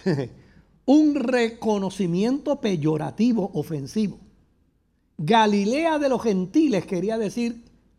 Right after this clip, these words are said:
Galilea de los que no valen nada. Galilea de la gente despreciada. Galilea del carbón para el infierno. Y ahí se llevaban enredados a los judíos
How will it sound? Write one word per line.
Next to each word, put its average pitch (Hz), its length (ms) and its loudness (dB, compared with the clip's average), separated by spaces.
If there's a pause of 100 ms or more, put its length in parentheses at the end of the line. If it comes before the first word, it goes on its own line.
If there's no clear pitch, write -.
(120)
Galilea 185 880 -2
de 139 80 -10
los 135 100 -10
que 143 120 -6
no 147 100 -2
valen 220 320 -2
nada. 214 340 -6 (1120)
Galilea 185 800 2
de 170 180 0
la 175 100 -6
gente 269 300 0
despreciada. 196 880 -4 (920)
Galilea 190 1160 -2
del 165 320 0
carbón 175 640 2
para 165 180 0
el 151 80 0
infierno. 151 720 -6 (1700)
Y 226 160 4
ahí 302 380 4
se 285 160 -4
llevaban 262 420 -2
enredados 240 720 -2
a 185 140 0
los 180 160 -4
judíos 302 600 -2